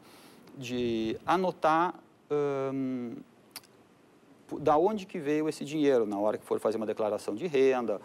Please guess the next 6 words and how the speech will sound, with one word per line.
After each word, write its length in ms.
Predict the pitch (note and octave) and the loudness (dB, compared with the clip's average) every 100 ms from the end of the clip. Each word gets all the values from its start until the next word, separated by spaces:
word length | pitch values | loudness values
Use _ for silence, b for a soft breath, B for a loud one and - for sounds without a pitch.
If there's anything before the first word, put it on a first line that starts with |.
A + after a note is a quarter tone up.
| B B - | B B -2
ou 240 | A2+ G#2 | 2 2
justificar 580 | G#2+ A2+ - A#2+ - A2 | 0 -6 -8 -4 2 2
pro, 420 | - G#2+ G2+ - - - | 0 -6 -6 -8 -14 -10
pro 120 | A#2 | -10
fisco, 460 | - E3 A3 - | -4 -4 -4 -6
né? 220 | A2 B2+ | -2 0